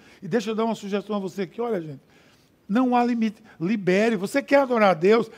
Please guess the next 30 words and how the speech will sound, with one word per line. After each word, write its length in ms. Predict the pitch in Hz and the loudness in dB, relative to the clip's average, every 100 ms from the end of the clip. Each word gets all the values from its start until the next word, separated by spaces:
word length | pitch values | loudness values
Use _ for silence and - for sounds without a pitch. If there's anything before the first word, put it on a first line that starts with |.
| - | -8
Libere 500 | 214 262 208 240 269 | 0 2 4 4 2
sua 260 | - 254 247 | -2 -2 0
alma, 400 | 190 226 302 285 | 2 0 -2 -4
libere 340 | 233 208 240 | -2 -2 -2
seu 180 | - 202 | -4 -8
corpo, 600 | - - 233 220 - 233 - - | -8 -2 0 0 -6 -10 -10 -2
libere 320 | 240 226 240 | 0 2 2
sua 260 | - 226 180 | 0 0 0
mente, 440 | 165 214 247 247 | 0 -2 -2 -4
mexa 480 | 196 160 240 247 226 | -6 0 2 2 -4
se 180 | - 220 | -14 -14
quiser, 480 | 220 185 190 190 - - - | -12 -10 -10 -10 -14 -16 2
mova 400 | 220 262 277 254 | 6 6 4 0
se 220 | - 220 | -4 -12
quiser, 520 | 220 170 165 175 220 - - | -8 -8 -6 -6 -8 -14 -14
dance 400 | 180 240 311 240 | 4 6 6 4
se 180 | - 247 | -4 -8
quiser. 560 | 202 208 170 190 214 - _ _ _ _ _ | -6 -6 0 0 0 -6 _ _ _ _ _
Faça 240 | - 269 240 | -2 -2 0
como 180 | 269 | -4
dizia 300 | 254 202 247 | -2 -2 0
a 20 | 247 | 0
mãe, 200 | 214 226 | 0 0
minha 220 | 220 240 | 0 2
mãe 180 | 214 254 | 0 -2
dizia 240 | 214 254 | -2 -4
assim, 180 | 180 220 | -2 -2
não 240 | 220 330 | 0 0
se 200 | - - | -2 -4
acanhe, 680 | 269 - 196 269 294 262 | -4 -4 -8 -6 -8 -14